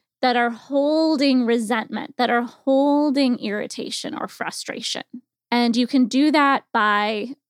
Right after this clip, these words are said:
meditating, by journaling, journaling out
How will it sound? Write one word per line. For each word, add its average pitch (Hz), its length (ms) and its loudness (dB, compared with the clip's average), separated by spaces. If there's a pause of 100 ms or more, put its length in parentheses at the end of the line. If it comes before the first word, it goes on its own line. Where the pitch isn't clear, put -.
(300)
meditating, 269 1120 2
by 226 160 -2
journaling, 269 1000 2
journaling 254 580 2
out - 240 0